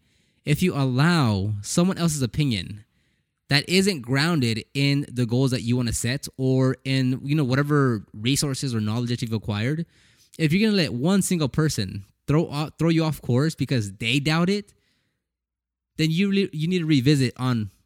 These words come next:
should you have started in the first place or should you start in the first place? And it's not like you can ever not have doubts. No, that's not what I'm saying. What I'm saying is only you can determine where you're gonna be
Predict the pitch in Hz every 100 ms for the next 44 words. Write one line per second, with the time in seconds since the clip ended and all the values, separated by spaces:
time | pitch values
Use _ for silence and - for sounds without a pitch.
0 | _ - 165 151 151 131 139 131 127 -
1 | 131 113 131 - 95 95 - 175 156 131
2 | 123 113 113 107 - - - - _ _
3 | _ _ _ _ _ _ _ _ _ -
4 | 175 185 208 190 151 170 151 131 104 113
5 | 147 123 120 101 101 120 156 143 123 123
6 | 123 107 139 110 92 - - _ _ 156
7 | 156 196 180 131 135 _ _ _ _ _
8 | _ _ - 180 220 220 156 139 185 151
9 | 147 127 - 147 110 101 101 - _ _
10 | _ _ - 120 143 151 139 139 135 113
11 | 123 104 107